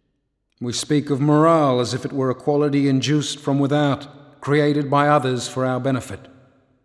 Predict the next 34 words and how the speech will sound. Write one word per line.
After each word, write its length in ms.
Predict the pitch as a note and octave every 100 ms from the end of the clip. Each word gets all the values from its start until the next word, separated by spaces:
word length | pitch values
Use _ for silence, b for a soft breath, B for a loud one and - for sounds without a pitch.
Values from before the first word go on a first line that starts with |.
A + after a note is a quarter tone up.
| _ A#2+
when 160 | C#3+
in 160 | C#3+ C#3
truth 520 | - F#3+ D3 - - - - - _ _ -
there 100 | C#3+
can 160 | D#3
be 100 | C3+
no 260 | C#3 C#3+ E3
national 520 | D#3+ D#3+ D3+ - C#3+
morale 500 | C3+ C#3 D3 C#3+ C3+
which 220 | B2 B2+
is 120 | C3 A#2+
not 240 | C#3+ C#3
based 320 | D3+ C3+ -
upon 220 | A2+ C3
the 180 | C3 D#3+
individual 680 | F3 E3+ D3+ D#3+ C#3+ D3+ D3+
courage 560 | D#3 D#3+ D3 B2 - - - - -
of 140 | G2+
men 220 | B2+ C3
and 160 | C3+ C#3
women. 340 | B2 G#2 - - - - _ _ _ _ _ _ _ _ _ _ _ _
We 100 | C#3+
speak 380 | - - D3+ D3
of 140 | C3
manpower 920 | C#3+ E3+ E3+ D#3+ C#3 C3+ B2+ A#2 G2+ - - - _ _
as 160 | C3+ B2+
if 120 | C#3
it 100 | C#3+
were 240 | C#3 C#3+ C3+
a 40 |
mere 280 | D3 D3+ C3+
matter 440 | C#3+ D3 C3 B2+
of 120 | A2
arithmetic, 800 | B2 E3 A#2+ A#2+ - A#2 - -